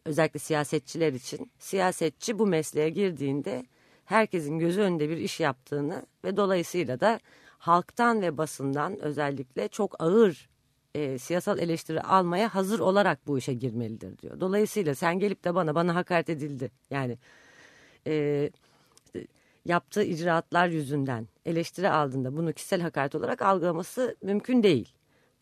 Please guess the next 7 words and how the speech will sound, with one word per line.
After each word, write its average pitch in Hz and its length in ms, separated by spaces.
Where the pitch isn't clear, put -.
Ama 156 280
öte 240 260
taraftan 170 540
da 226 240
en 247 260
büyük 180 240
sorumluluğu, 143 680